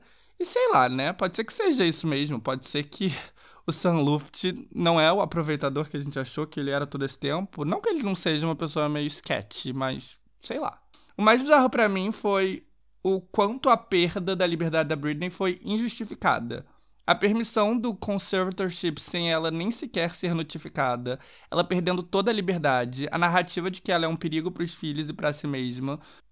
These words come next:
tudo isso veio de como a imprensa vendeu tudo e de preconceitos do público. Nada daquilo foi corroborado por fatos e evidências. Pelo contrário, quem tava perto dela afirmava que ela tava lúcida, que o uso de drogas e substância dela não era nada demais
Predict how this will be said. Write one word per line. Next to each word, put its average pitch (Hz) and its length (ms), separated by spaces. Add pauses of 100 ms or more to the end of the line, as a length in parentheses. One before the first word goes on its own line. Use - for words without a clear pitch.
tudo 269 580
isso 214 560
veio 180 480
de 185 140
como 196 240
a 226 40
imprensa 196 800
vendeu 185 360
tudo 160 520 (300)
e 196 60
de 233 120
preconceitos 233 540
do 240 100
público. 147 500
Nada 196 320
daquilo 180 380
foi 160 180
corroborado 151 720
por 156 180
fatos 139 340
e - 40
evidências. 131 540
Pelo 185 180
contrário, 185 500
quem 170 160
tava 180 180
perto 170 340
dela 147 240
afirmava 156 380
que 147 60
ela 160 120
tava 156 180
lúcida, 156 540 (300)
que 202 100
o 190 40
uso 202 160
de 196 120
drogas 180 340
e 185 40
substância 170 540
dela 156 280
não 160 100
era 156 120
nada 156 220
demais 165 520